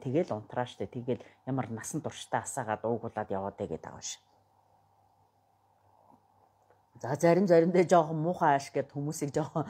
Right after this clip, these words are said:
<laughs> айлах гээд байгаа юм шиг байлаа. Уучлаарай. За, одоо нэг таван минутын дараа эхлэе. За, юу хүмүүс нь жоохон нэмэгдээд ирэх. Яагаад гэвэл энэ үүлийг хийхэд хэр холуула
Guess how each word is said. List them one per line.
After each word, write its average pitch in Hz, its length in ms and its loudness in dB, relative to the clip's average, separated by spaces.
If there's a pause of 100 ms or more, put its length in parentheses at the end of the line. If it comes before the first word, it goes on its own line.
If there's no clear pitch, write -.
(120)
<laughs> - 160 -4
айлах - 240 6
гээд 170 160 2
байгаа 143 240 4
юм 131 80 -14
шиг 139 80 -6
байлаа. 131 400 0
Уучлаарай. 120 560 -6 (480)
За, 151 480 8
одоо 151 240 0
нэг 156 160 -4
таван 160 240 -6
минутын 147 320 -2
дараа 127 240 0
эхлэе. - 320 -8
За, 190 160 2
юу 156 80 2
хүмүүс 131 320 -6
нь 135 80 -6
жоохон 123 320 -4
нэмэгдээд 117 400 -6
ирэх. - 160 -20 (380)
Яагаад 165 320 2
гэвэл 147 240 0
энэ 151 320 0 (260)
үүлийг 147 380 0
хийхэд 131 320 -2 (160)
хэр 208 320 2
холуула 151 640 0